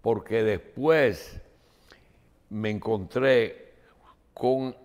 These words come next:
una posición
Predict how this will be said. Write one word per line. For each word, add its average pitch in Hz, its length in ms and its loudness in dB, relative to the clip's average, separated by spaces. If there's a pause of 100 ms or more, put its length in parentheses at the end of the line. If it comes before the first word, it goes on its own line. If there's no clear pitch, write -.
(1040)
una 117 880 0 (400)
posición 113 840 -2